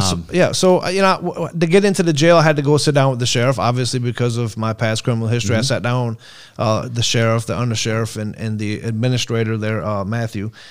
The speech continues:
Speaker 1: and I sat down with these guys, and they're like, "You know, we have seventy-six religious workers in here. Why should we let you in?" And I said, "Well, first of all," I said, uh, "you know, I have the experience of being in here. I understand where those guys are." I said, "Secondly,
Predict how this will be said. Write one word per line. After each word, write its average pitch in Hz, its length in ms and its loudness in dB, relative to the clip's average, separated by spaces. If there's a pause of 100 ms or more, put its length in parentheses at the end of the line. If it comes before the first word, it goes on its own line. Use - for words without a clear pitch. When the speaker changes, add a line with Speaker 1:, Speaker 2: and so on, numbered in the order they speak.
(200)
Speaker 1:
and 127 140 0
I 131 60 4
sat 147 280 4
down 165 200 4
with 127 80 -4
these 127 160 -2
guys, 123 320 0
and 127 100 0
they're 135 100 4
like, 131 300 -2
"You 151 80 0
know, 151 160 2
we 139 160 2
have 143 240 2
seventy-six 147 1120 -2
religious 131 460 0
workers 139 380 0
in 117 80 2
here. 123 120 4
Why 127 180 2
should 151 160 0
we 143 140 0
let 139 240 0
you 165 180 -2
in?" 120 260 -2 (560)
And 127 160 2
I 135 80 4
said, 143 160 0
"Well, 214 240 0
first 233 300 -6
of 160 100 0
all," 151 140 4
I 147 40 2
said, 147 320 0 (180)
uh, - 120 -16
"you 160 120 -2
know, 156 100 4
I 143 80 4
have 156 160 4
the 156 100 4
experience 135 600 2
of 120 260 -2
being 139 240 4
in 123 140 0
here. 117 120 2
I 120 80 2
understand 131 400 2
where 123 80 0
those 117 200 -2
guys 110 240 -2
are." 120 80 2
I - 20 0
said, 127 200 -2
"Secondly, 139 760 -2